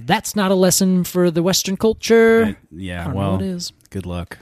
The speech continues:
Speaker 2: getting
Speaker 1: Yeah.
Speaker 2: that one across.
Speaker 1: We're working on it. We love you guys. Thanks.
Speaker 2: <laughs>
Speaker 1: Keep trying. Um, so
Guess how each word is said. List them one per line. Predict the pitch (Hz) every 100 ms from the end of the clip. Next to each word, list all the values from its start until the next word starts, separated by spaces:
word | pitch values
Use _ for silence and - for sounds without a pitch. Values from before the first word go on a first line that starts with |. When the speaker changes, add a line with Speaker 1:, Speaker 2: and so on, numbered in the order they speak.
| _ -
Speaker 2:
getting | 95 90
Speaker 1:
Yeah. | 95
Speaker 2:
that | 90
one | 90
across. | 90 98 92
Speaker 1:
We're | 160
working | 175 170 160
on | 143
it. | 143 160
We | 180
love | 175 180
you | 160
guys. | 156 151 151
Thanks. | 185 160 - -
Speaker 2:
<laughs> | 143
Speaker 1:
Keep | 220
trying. | - 180 156 156 _ - _ - - _ _ -
Um, | 220 214 196 -
so | - - 277 151